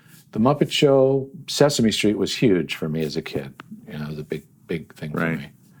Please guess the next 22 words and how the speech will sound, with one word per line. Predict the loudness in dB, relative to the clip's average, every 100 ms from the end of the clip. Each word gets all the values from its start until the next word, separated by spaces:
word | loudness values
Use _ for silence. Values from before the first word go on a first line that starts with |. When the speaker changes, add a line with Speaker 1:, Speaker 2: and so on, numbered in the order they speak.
| _
Speaker 1:
But, | 0
uh, | 2
yeah, | 2 0
I |
never | -2 -4
thought | -4 -4
I |
would | -4 -4
be | -4
a | -4 -12 -20 -8
puppeteer. | -6 -6 -4 -4 -6 -18 -18 -4
And | 0
so, | 4 4 4 2
anyway, | 4 6 4
Brian | 4 4
and | 4
I | 4
became | 4 2 0
friends | 2 2 2 2 2
over | 4 4
the | 2
summer. | 2 4 4 4 2